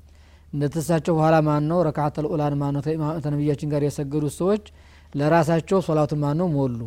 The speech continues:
አንዲት ረክዓ ማን ነው ሰገዱ። ረሱል አለይሂ ሰላቱ ወሰላም ረዥም የሆነ ምዕራፍ እየቀሩ አሁን በቂያም ላይ ነው ያሉት። እነዚህኞቹ አንዲት ረክዓ ማን ነው ጨምረው ሶላታቸውን ጨርሰው አሰላመቱና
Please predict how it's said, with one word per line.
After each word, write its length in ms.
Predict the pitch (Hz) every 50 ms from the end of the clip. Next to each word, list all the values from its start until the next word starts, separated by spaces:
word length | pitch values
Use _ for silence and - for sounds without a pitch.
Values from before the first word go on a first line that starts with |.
| 104 - - - - - -
አንዲት 280 | - 147 147 151 147 151
ረክዓ 260 | 143 143 139 - 143 139
ማን 200 | 139 139 139 139
ነው 140 | 147 170 202 233 - - - - - - - - - - -
ሰገዱ። 500 | - - 147 147 147 139 147 143 143 139 160 196 240 262 - - - - - - - -
ረሱል 240 | 143 135 - 165 156
አለይሂ 220 | 147 147 143 143
ሰላቱ 240 | 123 135 151 143 139
ወሰላም 400 | 151 131 - - 147 156 180 202 240 247 - - - - - - - - - - - -
ረዥም 280 | 139 143 147 160 170 160
የሆነ 180 | 151 151 151 151
ምዕራፍ 240 | 160 160 160 139 127
እየቀሩ 360 | 147 151 156 - 160 151 160 190 226 247 - - - - - - - - -
አሁን 240 | 139 139 147 165 208 214
በቂያም 360 | 160 165 160 190 175 160 151
ላይ 120 | 151 147 143
ነው 100 | 139 139
ያሉት። 300 | 135 135 127 123 120 - - - - - - - - -
እነዚህኞቹ 640 | 143 143 151 160 160 160 165 165 160 160 151 156 - 196 208 240 254 - - - - - - - - -
አንዲት 280 | 151 151 165 165 143 170
ረክዓ 260 | 156 156 143 156 147
ማን 180 | 143 143 143 139
ነው 100 | 143 139 135
ጨምረው 380 | - 170 147 147 147 160 170 147
ሶላታቸውን 540 | 151 143 139 135 147 139 - - 143 139 143
ጨርሰው 400 | - 151 139 143 123 165 190 214 233 - - - - - - -
አሰላመቱና 800 | 143 143 - - 165 160 160 165 170 170 160 156 170 180 185